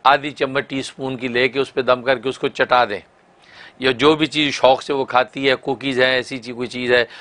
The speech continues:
उसके ऊपर ये दम करके उसको दे दिया करें। तो ये या र-, अल्लाह या रहमान या रहीमु, और ये जो है, अ, ट्वेंटी वन डेज, इक्कीस दिन कर लें पाबंदी से, बहुत मुजर्रब उनकी भूख खुल जाएगी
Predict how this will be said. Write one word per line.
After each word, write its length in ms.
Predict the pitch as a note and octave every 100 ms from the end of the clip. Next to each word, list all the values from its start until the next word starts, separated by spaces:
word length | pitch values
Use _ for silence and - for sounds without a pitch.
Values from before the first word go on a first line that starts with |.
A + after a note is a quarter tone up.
| - -
उसके 260 | D#3 - D3+
ऊपर 200 | A2+ C#3
ये 140 | C3
दम 200 | B2 B2
करके 260 | A2+ B2 A2+
उसको 220 | A#2+ C3+
दे 140 | A2+ A2+
दिया 200 | A2+ A2
करें। 260 | A2+ G2 - _ - - - -
तो 60 | A#2+
ये 360 | B2+ C3+ B2+ B2+
या 260 | B2+ B2+ C3 A#2
र-, 400 | B2+ B2 B2+ A#2+
अल्लाह 420 | A2 A#2 B2 C#3+ C#3
या 180 | B2+ A#2+
रहमान 380 | A#2+ A#2+ A#2+ B2
या 180 | A#2+
रहीमु, 360 | A#2 A#2 C3+ C3+ - - -
और 80 | B2
ये 200 | B2 C3+
जो 160 | A#2 C3+
है, 140 | C#3
अ, 440 | C#3+ B2+ B2 B2+ B2
ट्वेंटी 280 | C3+ C#3+ D3
वन 180 | C3+ B2+
डेज, 200 | B2 A#2+
इक्कीस 320 | C#3+ - E3
दिन 160 | C3+ C3+
कर 160 | - B2+
लें 160 | B2
पाबंदी 380 | C3+ A2 A#2+ A#2
से, 200 | - A#2+ - - - -
बहुत 280 | C#3 D#3+ C#3+
मुजर्रब 440 | C3 B2 B2+ B2+
उनकी 180 | B2 A#2
भूख 260 | G#2 A#2+ A#2+
खुल 180 | C#3 C3+
जाएगी 400 | D3 C#3+ D3+